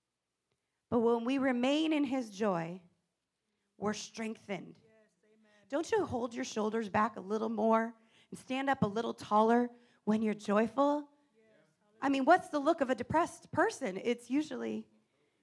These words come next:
Speaker 1: slumped over. "I can't hold myself up. Woe is me."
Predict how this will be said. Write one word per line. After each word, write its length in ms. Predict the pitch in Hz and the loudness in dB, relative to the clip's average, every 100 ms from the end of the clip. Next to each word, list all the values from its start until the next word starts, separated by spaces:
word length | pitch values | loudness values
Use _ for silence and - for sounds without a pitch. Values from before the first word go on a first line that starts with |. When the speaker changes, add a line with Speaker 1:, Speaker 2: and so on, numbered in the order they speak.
| _ | _
Speaker 1:
slumped 400 | - - 226 240 | -16 -6 -4 0
over. 320 | 220 208 220 - | 0 2 0 -4
"I 80 | 208 | -6
can't 300 | 240 240 - | -6 -6 -6
hold 220 | 202 190 | -8 -8
myself 400 | 185 190 165 170 254 | -10 -8 -10 -6 -2
up. 320 | 262 240 247 - _ _ _ _ _ _ - | -2 -2 -6 -14 _ _ _ _ _ _ -6
Woe 320 | 214 240 247 | 0 2 2
is 180 | 240 226 | 0 -2
me." 480 | 233 285 202 185 | -2 -2 -4 -8